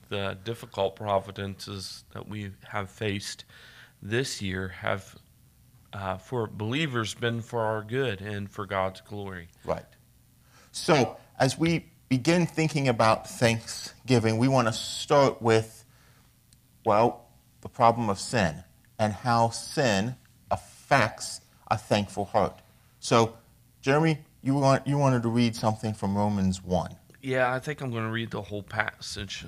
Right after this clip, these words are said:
Speaker 1: Romans, uh, one eighteen through twenty-three. This doesn't sound like a Thanksgiving passage, but I promise there is something in it. But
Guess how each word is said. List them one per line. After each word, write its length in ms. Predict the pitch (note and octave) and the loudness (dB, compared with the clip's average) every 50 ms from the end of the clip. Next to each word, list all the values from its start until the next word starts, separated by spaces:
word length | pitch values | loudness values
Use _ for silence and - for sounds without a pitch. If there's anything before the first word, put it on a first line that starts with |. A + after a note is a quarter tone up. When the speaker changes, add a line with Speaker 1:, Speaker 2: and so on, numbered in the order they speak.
| - | -12
Speaker 1:
Romans, 540 | - G#2+ G#2+ G#2+ G#2+ G#2+ G#2 G#2 G2+ - - _ _ _ _ | -8 -6 -6 -6 -6 -6 -8 -8 -10 -14 -18 _ _ _ _
uh, 200 | - G#2+ G#2+ G#2 | -18 -14 -14 -14
one 440 | G2+ G2+ G#2 A2+ A2+ A2 A2 A2 G#2+ - - | -12 -10 -6 -4 -4 -4 -4 -6 -6 -8 -10
eighteen 440 | G#2+ A2+ A2+ - - A#2 A2 G#2+ | -10 -10 -10 -10 -8 -8 -8 -8
through 220 | G#2 - G#2+ G#2+ G#2 | -10 -10 -12 -14 -12
twenty-three. 840 | - - - A2+ A2 G#2+ G#2+ G2+ - - A2 A2 A2 A2 G#2 G#2 G2 - - - - - - _ _ _ _ _ - - - - | -12 -12 -10 -10 -8 -8 -10 -12 -14 -14 -12 -10 -8 -8 -8 -8 -10 -14 -20 -20 -20 -20 -20 _ _ _ _ _ -20 -20 -16 -12
This 260 | B2+ B2+ B2 B2+ - | -6 -4 -4 -4 -2
doesn't 320 | - - C#3 A#2+ A2+ B2 G#2+ | 0 -2 0 0 -2 -6 -8
sound 300 | - - B2 A#2 A#2 A#2 | -4 0 0 0 2 2
like 220 | A2+ A2+ G#2+ - | 0 0 0 -2
a 180 | G2+ F#2+ F#2+ F#2+ | -4 -4 -4 -6
Thanksgiving 720 | - - A#2 A#2 A2 - - - A#2 G#2+ G2+ G#2 G2+ G2 | -4 -4 -4 -4 -4 -10 -4 -2 -2 -2 -2 -4 -6 -6
passage, 560 | F#2 G2+ F#2+ F#2+ F#2 - - G2 F#2+ - - - | -6 -4 -4 -4 -4 -6 -12 -14 -14 -16 -14 -12
but 160 | G2+ G2+ G2 _ _ | -12 -12 -12 _ _
I 80 | G2+ G#2 | -16 -16
promise 540 | - - G#2 G2 G2 G2 G2 F#2+ - - _ _ - - - | -12 -10 -10 -10 -10 -10 -14 -14 -16 -20 _ _ -20 -20 -14
there 180 | - G2 G2 G2 | -12 -8 -8 -8
is 360 | - F#2+ - - - - - _ _ _ _ _ _ _ _ _ | -8 -8 -12 -14 -14 -18 -20 _ _ _ _ _ _ _ _ _
something 460 | - - - A#2 G2+ F#2 - G#2+ G#2+ | -16 -4 -4 -4 -4 -2 -8 -8 -6
in 140 | G#2 G2+ G2 | -6 -8 -8
it. 140 | F#2 - _ | -10 -12 _
But 160 | - - - | -14 -14 -14